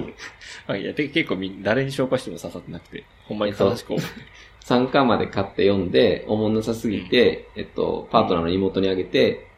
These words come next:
Speaker 1: うん。
Speaker 2: 妹が、の、え、実家の島根に今置いてあります。
Speaker 1: <laughs> 妹は刺さったんか、明日聞いといて。
Speaker 2: いや、刺さってないって。だから実家に置いて、置いていかれたからさ。<laughs>
Speaker 1: なんでやねん。
Speaker 2: じ-、実家帰って寝室入るためにその三巻が、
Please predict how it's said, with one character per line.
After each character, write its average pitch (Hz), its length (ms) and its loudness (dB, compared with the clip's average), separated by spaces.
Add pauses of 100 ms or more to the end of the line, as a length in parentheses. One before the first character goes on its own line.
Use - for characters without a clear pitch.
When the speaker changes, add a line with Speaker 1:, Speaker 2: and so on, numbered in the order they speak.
(120)
Speaker 1:
う - 40 -4
ん。 - 40 -2
Speaker 2:
妹 107 280 2
が、 117 160 2
の、 131 300 0 (100)
え、 90 220 0 (100)
実 98 320 0
家 104 60 4
の 101 80 2
島 110 340 4
根 98 80 4
に 107 120 2
今 87 120 0
置 76 120 0
い - 20 -8
て - 80 -6
あ - 20 -2
り - 80 -6
ま - 80 -10
す。 - 320 -18 (760)
Speaker 1:
<laughs> - 840 -20
妹 143 360 -2
は 139 60 -6
刺 - 120 -14
さ 143 140 -6
っ 139 80 -12
た - 100 -2
ん - 60 -6
か、 - 60 -8
明 90 60 -6
日 - 80 -12
聞 - 220 -8
い - 40 -4
と 107 80 -8
い 101 40 -8
て。 107 120 -10
Speaker 2:
い 135 60 -14 (520)
や、 135 100 6
刺 - 40 -4
さ 143 120 8
っ 147 80 2
て - 60 0
な 95 60 6
い - 40 4
っ - 60 2
て。 - 80 -2 (120)
だ 113 60 6
か 92 80 4
ら - 60 0
実 113 200 -4
家 131 60 8
に 123 80 8
置 123 80 8
い 123 40 6
て、 135 140 4
置 127 120 8
い 131 40 6
て 135 80 6
い 131 40 8
か 127 80 10
れ 92 80 8
た - 80 4
か - 60 2
ら - 80 -4
さ。 - 200 -4
<laughs> - 80 -20 (2000)
Speaker 1:
な 104 120 -6
ん 101 180 -2
で 120 140 -2
や 139 180 0
ね 107 200 0
ん。 - 80 -8
Speaker 2:
じ-、 127 140 8 (200)
実 135 300 6
家 - 60 6
帰 143 80 10
っ 113 60 10
て - 60 2
寝 107 60 4
室 135 400 2
入 135 140 8
る 131 60 6
た 135 120 6
め 104 80 6
に 85 120 -4
そ - 120 0
の 117 80 4
三 131 220 6
巻 85 220 0
が、 92 220 -4